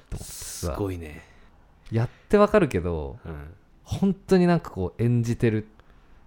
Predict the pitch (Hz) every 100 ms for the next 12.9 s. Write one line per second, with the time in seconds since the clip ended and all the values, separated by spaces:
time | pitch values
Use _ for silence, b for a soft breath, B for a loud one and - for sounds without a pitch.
0 | - 92 87 78 - 127 127 127 - -
1 | - - 92 85 78 78 - - 85 85
2 | 85 78 - B B B - - - -
3 | - 90 - 95 101 95 98 101 - 98
4 | 98 90 85 - - - - - - -
5 | 92 80 - - 104 98 85 - 85 -
6 | - 87 80 92 90 85 85 78 82 -
7 | B B B B B B - 214 156 117
8 | 107 107 98 87 - 123 131 135 131 107
9 | 92 87 85 82 80 - 87 90 - 101
10 | 90 85 87 78 76 87 82 80 - 104
11 | 98 87 120 113 117 117 143 123 101 85
12 | 85 92 90 80 82 90 85 87